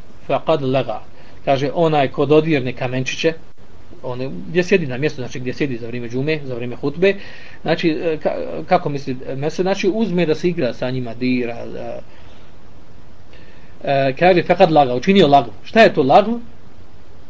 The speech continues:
E, ima razno tumačenje kod učenjaka šta znači. Uglavnom, to je zabranjeno, jel? E, i to umanjuje vrijednost džume.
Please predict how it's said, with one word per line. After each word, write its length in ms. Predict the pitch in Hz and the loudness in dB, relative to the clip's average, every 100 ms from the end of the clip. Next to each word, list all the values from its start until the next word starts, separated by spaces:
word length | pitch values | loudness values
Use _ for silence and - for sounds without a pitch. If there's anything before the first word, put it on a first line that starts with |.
| - - - | -10 -8 -2
E, 400 | 135 127 127 127 - - - 165 | 0 2 2 0 -4 -8 -8 0
ima 140 | 185 | 6
razno 240 | 185 185 135 | 8 8 6
tumačenje 520 | 143 143 - - 135 | 2 0 0 -4 -2
kod 60 | 131 | -4
učenjaka 340 | 123 143 139 | -4 -4 -4
šta 140 | - | -4
znači. 260 | 135 113 - | -4 -6 -6
Uglavnom, 400 | 147 143 196 233 | -2 4 8 8
to 80 | 233 | 8
je 80 | 185 | 8
zabranjeno, 560 | 151 147 143 113 107 110 | 8 6 4 -2 -8 -10
jel? 120 | 110 - - - - - - - | -10 -10 -10 -10 -10 -10 -10 -6
E, 440 | 127 117 117 110 - - - - - | -2 0 0 -2 -6 -10 -10 -8 -6
i 120 | 131 | 4
to 100 | 175 | 6
umanjuje 460 | 156 156 160 165 | 6 4 4 4
vrijednost 440 | 135 143 156 156 127 | 4 4 4 2 2
džume. 280 | 156 151 | 2 4